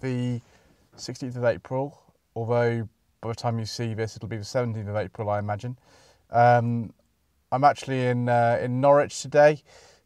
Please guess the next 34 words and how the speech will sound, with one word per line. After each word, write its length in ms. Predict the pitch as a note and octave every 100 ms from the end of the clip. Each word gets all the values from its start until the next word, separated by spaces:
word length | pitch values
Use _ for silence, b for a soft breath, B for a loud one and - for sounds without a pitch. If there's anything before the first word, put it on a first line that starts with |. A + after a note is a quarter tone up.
| -
Um, 480 | A#2 B2 B2 B2 A#2+
I've 100 | -
been 140 | B2+
out 180 | B2+ A2+
doing 260 | B2+ B2 A#2
a 60 |
job 240 | G#2+ C#3 C3+
today. 400 | C3 C#3 C#3 - b b b b b _ -
And, 380 | B2 B2 B2+ A#2 _ C3+
uh, 680 | B2+ B2+ B2 B2 A#2+ A#2 A2
the 220 | C3+ C3
thing 160 | E3 D3
I 60 |
want 120 | C#3 C3+
to 60 |
talk 220 | - D#3+
about 300 | - C3 C3+
is 80 | C3+
something 200 | - C#3
related 360 | B2 C#3 C3+ B2
to 100 | C3+
what 160 | B2 B2
I've 200 | B2 B2+
been 120 | B2
doing 200 | B2+ A2+
today, 480 | A2+ C3 B2+ A2+ G#2+
is 380 | - A#2+ A#2 - b b b b b _ _ _ _
should 200 | - E3
you 180 | G3+ E3+ _ _ -
buy 180 | D3
a 60 | C#3+
car 340 | - D3+ C#3
in 80 | B2+
London 540 | C3 C3 A#2 G#2 G2+